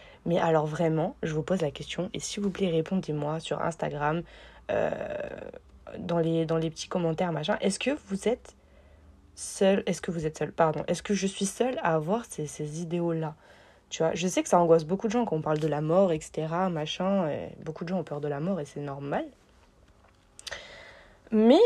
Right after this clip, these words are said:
est-ce que ça vous arrive de vous dire, ok, j'ai l'impression que ma mort est imminente, genre, euh, vraiment imminente ? C'est trop bizarre. Et je me dis, mais, euh, comment je peux penser ça ? Et j'ai l'impression qu'il se passe un truc dans mon corps. Alors, je me dis, Romane, t'es tombée malade deux fois en un mois et demi.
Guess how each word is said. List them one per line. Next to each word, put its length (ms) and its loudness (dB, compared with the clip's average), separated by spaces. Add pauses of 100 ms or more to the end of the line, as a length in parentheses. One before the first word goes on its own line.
est-ce 200 4
que 80 2
ça 140 6
vous 160 4
arrive 180 6
de 60 0
vous 100 -2
dire, 260 4
ok, 220 6
j'ai 140 4
l'impression 400 4
que 60 -2
ma 100 4
mort 160 2
est 220 -4
imminente, 440 4
genre, 260 -6
euh, 160 -10 (200)
vraiment 440 0
imminente ? 760 4 (160)
C'est 100 -20
trop 140 0
bizarre. 500 -4 (480)
Et 80 -4
je 80 -4
me 80 -2
dis, 160 0
mais, 220 -2
euh, 240 -12
comment 180 -4
je 80 -10
peux 80 -6
penser 300 -8
ça ? 160 -14 (400)
Et 80 4
j'ai 80 8
l'impression 240 6
qu'il 100 -6
se 60 -12
passe 220 0
un 100 2
truc 200 -8
dans 120 0
mon 160 -2
corps. 300 -8
Alors, 300 -8 (800)
je 120 -10
me 100 -2
dis, 320 2 (140)
Romane, 300 -2
t'es 100 -14
tombée 240 -6
malade 440 -6 (360)
deux 160 0
fois 420 4
en 120 -6
un 160 -4
mois 140 -2
et 40 -4
demi. 380 4